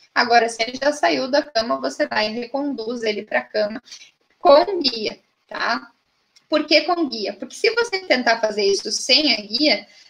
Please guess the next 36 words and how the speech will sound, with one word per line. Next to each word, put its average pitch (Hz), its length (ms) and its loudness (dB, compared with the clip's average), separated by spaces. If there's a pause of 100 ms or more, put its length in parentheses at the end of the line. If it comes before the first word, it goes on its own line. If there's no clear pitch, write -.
(120)
daqui 311 200 0
a 415 60 -6
um 349 60 -6
pouco 294 260 4
o 302 40 -6
cachorro 294 460 2
tá 277 600 2
correndo 277 680 4
pelo 233 160 2
apartamento 233 880 0
e 339 100 -2
você 294 240 2
tá - 180 -6
correndo 285 360 4
atrás 269 400 4
e 269 40 -4
vira 285 140 2
uma 302 140 2
brincadeira. 294 720 2 (240)
Não 240 220 0
vira 247 260 0
mais 247 340 4
um 262 80 0
exercício 285 600 2
de 277 80 -4
relaxamento, 285 920 0
né? 208 200 -10
Então, 226 240 -6
ele 233 140 -2
precisa, 254 460 -6 (400)
é, 202 760 4
ser 247 480 2
condicionado 269 640 0
a - 20 2
se - 180 -4
acalmar, 208 800 -2